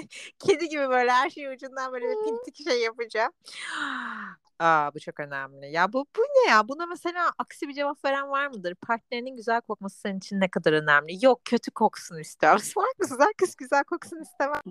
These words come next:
Speaker 1: Ya ben çok
Speaker 2: Gerçekten
Speaker 1: önemli.
Speaker 2: yani. Yo, o böyle pastırma yiyecek, yiyecek, terleyecek, koşup yanıma gelecek, mis gibi mi diyeceğim ben <laughs> yani?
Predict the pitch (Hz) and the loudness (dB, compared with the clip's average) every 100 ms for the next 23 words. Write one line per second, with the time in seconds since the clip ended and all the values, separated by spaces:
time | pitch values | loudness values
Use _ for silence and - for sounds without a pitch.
0 | - - 196 247 285 220 190 254 170 170 | -16 -6 -2 0 0 0 0 0 2 2
1 | 170 170 170 175 180 185 190 190 190 208 | 2 0 0 0 0 0 2 4 4 4
2 | 196 196 190 185 175 185 190 185 _ - | 2 2 2 -2 -2 2 4 2 _ -20
3 | - - _ - 220 - 202 208 208 208 | -20 -20 _ -2 -2 -2 -4 -4 -4 -6
4 | 233 - 185 262 _ - 196 196 196 - | -8 -8 -8 -8 _ -2 -2 -2 -6 -6
5 | - 220 - 269 226 202 226 214 185 311 | -6 -6 -4 0 0 0 -2 -2 -4 -6
6 | - 247 - 190 175 156 208 - 180 156 | 0 -2 -2 -14 -10 -4 -4 -4 -10 -2
7 | 170 175 170 240 - 262 - 285 | -2 -2 -4 0 4 4 2 -6